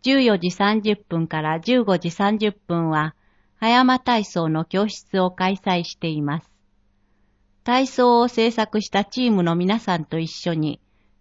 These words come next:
出張体操や普及活動に協力してくれるスタッフも募集していますので、まずは教室にお越しください。問い合わせ、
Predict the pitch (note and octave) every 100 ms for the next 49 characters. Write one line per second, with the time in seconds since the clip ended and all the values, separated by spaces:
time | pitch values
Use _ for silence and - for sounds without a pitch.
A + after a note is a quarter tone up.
0 | _ A3 A3 - B3+ B3 B3 A3 G3+ F3
1 | E3 E3 D#3 F3 G#3+ G3+ B3+ B3+ B3+ B3
2 | A3 F3+ E3 E3 D#3+ D#3 - G#3+ A3+ A3+
3 | A#3 G#3+ - G3+ F#3+ F3+ D#3+ E3 - A3+
4 | A#3 - F#3 D#3+ D3+ F3 F3+ A#3 A#3 -
5 | - G3+ F#3+ G3+ - D#3 C#3+ D3+ C#3+ _
6 | _ _ _ _ _ - A#3+ C4 G#3+ F3
7 | F3+ G3+ A#3 - - G#3 G3 F#3+ G3+ G3+
8 | - E3+ E3 - D3 C#3 _ _ _ _
9 | _ _ _ _ _ _ _ _ - A#3+
10 | B3+ A#3+ A3 A3+ - F#3+